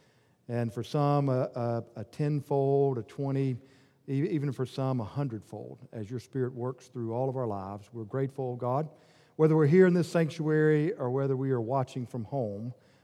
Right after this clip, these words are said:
and worshiping there, uh, we ask for your blessings, and we pray this now. Amen.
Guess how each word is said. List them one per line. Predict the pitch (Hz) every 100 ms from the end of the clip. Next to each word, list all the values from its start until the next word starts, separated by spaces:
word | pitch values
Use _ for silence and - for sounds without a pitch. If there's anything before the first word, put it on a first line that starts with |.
| _
and | 117 113
worshiping | 135 131 131 123 120
there, | 135 127 104 107 107 _ _ _
uh, | 120
we | 110 123
ask | 123 123 -
for | 120
your | 123
blessings, | 117 113 107 113 104 101
and | 107
we | 107
pray | - 117
this | 113 107
now. | 104 101 95 - _
Amen. | 113 107 120